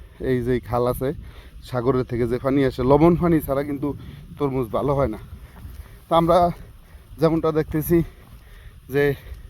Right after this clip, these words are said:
এখানে, হুম, লবণ পানি দেয়, তারপরে কিছু, এ, কৃষকেরা কিছু ওষুধ, কীটনাশক সহ অনেক কিছুই দেয়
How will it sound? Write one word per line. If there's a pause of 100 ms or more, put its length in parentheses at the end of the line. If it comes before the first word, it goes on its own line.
(140)
এখানে, (640)
হুম, (1080)
লবণ
পানি (680)
দেয়, (260)
তারপরে
কিছু, (540)
এ,
কৃষকেরা
কিছু
ওষুধ,
কীটনাশক (560)
সহ (880)
অনেক
কিছুই
দেয়